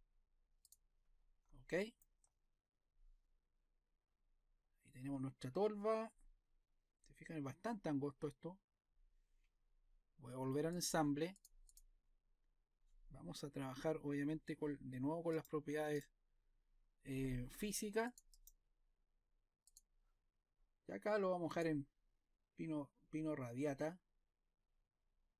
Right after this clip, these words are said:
Ahí. Ok. Bien.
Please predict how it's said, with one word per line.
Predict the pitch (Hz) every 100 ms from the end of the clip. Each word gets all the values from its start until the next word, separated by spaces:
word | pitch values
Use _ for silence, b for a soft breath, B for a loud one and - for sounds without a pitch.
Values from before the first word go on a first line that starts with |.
| _ _ _ _ _ _ _ _ _ _ _ -
Ahí. | 113 131 160 _ _ - _ _ -
Ok. | - - - _ _ _ _ _ _ _ _ _ _ _ _ - - - _ -
Bien. | 131 117